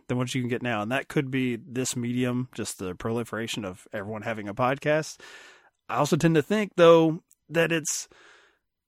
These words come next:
it's movies not being, like, the driving force of, of pop culture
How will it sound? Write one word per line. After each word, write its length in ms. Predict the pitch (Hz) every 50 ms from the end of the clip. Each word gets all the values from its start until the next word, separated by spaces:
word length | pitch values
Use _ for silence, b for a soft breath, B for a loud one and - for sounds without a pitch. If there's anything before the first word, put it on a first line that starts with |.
| _
it's 220 | - 151 131 - -
movies 640 | 139 135 135 143 160 185 170 147 131 127 117 113
not 320 | 117 120 123 135 143 135 -
being, 420 | 143 135 131 127 123 120 113 113
like, 280 | 110 110 110 107 - - _
the 100 | - 131 117
driving 500 | 113 120 117 120 120 127 127 120 117 110
force 500 | - - - 120 120 120 113 - - -
of, 460 | - - 110 104 95 95 95 - - -
of 300 | - 117 107 101 101 - -
pop 260 | - 135 113 - -
culture 560 | - - 135 151 - - 113 90 78 78 -